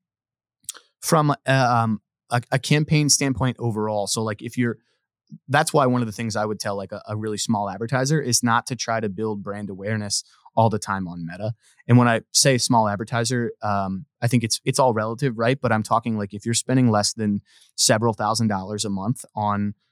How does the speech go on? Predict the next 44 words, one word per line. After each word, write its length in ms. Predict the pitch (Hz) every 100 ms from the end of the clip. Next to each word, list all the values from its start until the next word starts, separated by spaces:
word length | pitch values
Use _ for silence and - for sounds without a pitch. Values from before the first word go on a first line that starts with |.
| _
uh, 160 | 104 98
your 180 | 98 107
s-, 140 | -
paid 280 | - 110 104
social 400 | - 117 - 98
advertising, 640 | 98 123 123 135 151 165 156 _ -
it 120 | 127
doesn't 280 | 135 135 147
behoove 380 | 127 110 131 123
you 180 | 123 113
a 60 |
ton 360 | - 110 107 104
to 220 | - 117
run, 440 | 104 107 104 101 98 _ _
like, 220 | 107 107 -
a, 60 |
a, 400 | 110 101 98 110 -
a 60 | 113
campaign 560 | 135 123 - 123 117
that's 160 | 107 -
optimized 640 | 113 110 113 104 101 98 -
for 320 | 113 101 98
awareness, 640 | 95 87 85 80 - -
right? 160 | 101 104
Because 260 | 113 113
you're 240 | 113 110 104 _ _ -
competing 420 | 131 131 131 127
with 120 | 117 104
really 220 | 117 123
large 280 | 131 123 113
advertisers, 680 | 104 101 - 101 98 101 -
your 80 | 101
frequency 440 | 123 123 127 120
is 120 | 117
gonna 160 | - 110
be 100 | 107
fairly 360 | - 104 104 104
low, 260 | 95 95
your 200 | 98 95
ad 160 | 113 110
recall 360 | 120 120 107
is 80 | 104
gonna 120 | 113
be 200 | 104 104